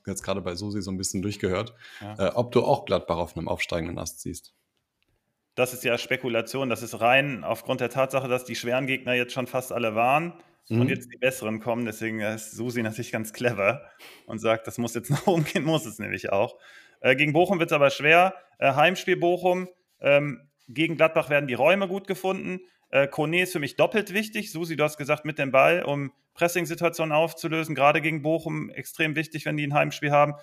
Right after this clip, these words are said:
Speaker 2: Aber auch, um in, um in diese Zweikämpfe zu kommen, das macht er ganz gerne.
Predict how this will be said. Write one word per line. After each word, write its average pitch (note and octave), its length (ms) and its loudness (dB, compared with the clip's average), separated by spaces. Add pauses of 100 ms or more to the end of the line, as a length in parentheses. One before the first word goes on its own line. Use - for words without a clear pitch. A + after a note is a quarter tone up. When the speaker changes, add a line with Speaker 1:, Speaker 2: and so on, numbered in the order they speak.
(220)
Speaker 2:
Aber C#3+ 180 6
auch, G3 140 6
um F#3 160 0
in, F3 160 -4
um F#3+ 160 2
in F#3+ 100 2
diese F3 220 -4
Zweikämpfe E3 540 4
zu - 80 -14
kommen, C#3+ 180 -2
das B2+ 140 -6
macht D3+ 180 0
er C3 80 0
ganz C3+ 220 -2
gerne. D3+ 300 4